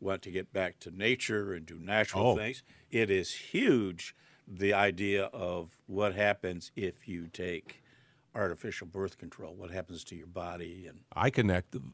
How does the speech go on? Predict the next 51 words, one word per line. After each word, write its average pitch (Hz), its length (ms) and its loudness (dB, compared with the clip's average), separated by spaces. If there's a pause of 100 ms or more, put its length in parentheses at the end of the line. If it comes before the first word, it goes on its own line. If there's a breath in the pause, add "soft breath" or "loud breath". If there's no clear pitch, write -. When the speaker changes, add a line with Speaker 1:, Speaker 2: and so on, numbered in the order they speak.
(160)
Speaker 2:
I 110 140 10
connect 101 400 4
birth 107 200 6
control 90 380 2
to 92 120 -2
the 82 80 0
whales. 90 540 0 (440 loud breath)
We 127 140 10
have 170 120 10
a 156 60 8
governor 123 320 12
in 92 140 6
Washington 90 420 4
State 98 220 4
who 90 140 0
loves 120 520 8
orca 117 260 6
whales 92 440 6
and 87 180 -2
cannot 143 560 4
stand 156 420 4
the 92 80 6
idea 82 280 2
that 95 180 -2
their, 104 220 4 (380 loud breath)
their 107 120 8
births 123 460 8
are 98 100 8
breaching. 104 560 2 (500 loud breath)
But 120 200 4
yet 127 220 6
we 139 200 10
as 127 140 12
human 131 240 8
beings 123 360 8
in 110 100 8
the 104 80 8
Puget 120 300 4
Sound 113 280 6
area 120 340 6
are 101 140 4
dumping 113 400 6
gallons 120 420 8
and 113 120 8
gallons 123 340 8
and 104 100 4
gallons 120 340 6
every 117 240 6
day 107 380 6
of 95 160 2
hormone, 113 580 8